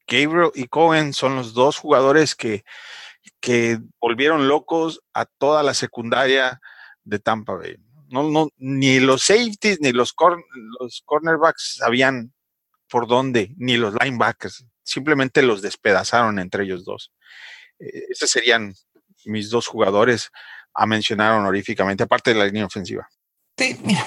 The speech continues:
Speaker 2: si vamos a, y, y nombraron todos, todos los importantes. Uno que no se nombró, lo voy a, lo voy a tirar ahí, que no, que no está a, al nivel de todos los que nombramos, pero, pero lo voy a nombrar.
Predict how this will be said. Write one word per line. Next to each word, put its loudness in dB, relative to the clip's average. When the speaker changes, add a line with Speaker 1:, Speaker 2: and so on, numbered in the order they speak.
Speaker 2:
si 0
vamos 4
a, -4
y, -8
y -8
nombraron 0
todos, 0
todos 2
los -2
importantes. -2
Uno 2
que -2
no 2
se 0
nombró, 4
lo 2
voy 4
a, 4
lo -6
voy 0
a -4
tirar -8
ahí, 0
que 0
no, 2
que 2
no 4
está 0
a, 0
al 0
nivel 4
de -4
todos 0
los -12
que 0
nombramos, 2
pero, -4
pero -4
lo -6
voy 0
a 0
nombrar. 0